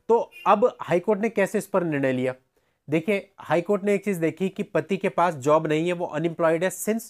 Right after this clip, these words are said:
disability, जब से उसको स्ट्रोक पड़ा है, जब से उसको बीमारी आई है, उसके बाद से उसने कोई भी काम नहीं किया है। और इतना ही नहीं, हस्बैंड के पास डिसेबिलिटी सर्टिफिकेट भी है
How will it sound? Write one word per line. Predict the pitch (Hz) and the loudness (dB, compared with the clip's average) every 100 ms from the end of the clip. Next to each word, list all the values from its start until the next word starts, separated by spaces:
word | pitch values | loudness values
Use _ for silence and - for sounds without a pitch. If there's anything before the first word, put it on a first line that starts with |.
| - | -6
disability, | 139 143 135 123 143 | -2 0 0 -2 -4
जब | 135 139 | -4 -4
से | - | -4
उसको | 151 - | -6 -6
स्ट्रोक | 151 - 147 - | -6 -4 -2 0
पड़ा | 139 | 0
है, | 160 | 0
जब | 147 | -2
से | 127 180 202 - _ - | -4 -4 -4 -8 _ -12
उसको | 151 170 | -6 -4
बीमारी | 147 139 139 143 | -2 0 0 2
आई | 143 | 0
है, | 175 | -2
उसके | 160 165 | -4 -2
बाद | 139 131 | 0 0
से | 160 | -2
उसने | 143 170 | -6 -6
कोई | 170 139 | -4 -4
भी | 135 139 | -4 -4
काम | 143 139 | -4 -4
नहीं | 117 113 | -6 -8
किया | - 123 | -8 -12
है। | 131 - | -12 -6
और | 151 | -4
इतना | 156 196 | 0 0
ही | 220 | 2
नहीं, | 220 196 - _ _ _ - | 2 0 -4 _ _ _ -4
हस्बैंड | 143 151 208 | -2 2 0
के | 208 | 0
पास | 202 208 208 | 0 0 0
डिसेबिलिटी | 143 147 175 190 185 | -2 -2 0 0 -4
सर्टिफिकेट | 202 170 180 196 214 190 | -2 -2 -2 -2 -2 2
भी | 208 | 2
है | 202 | 2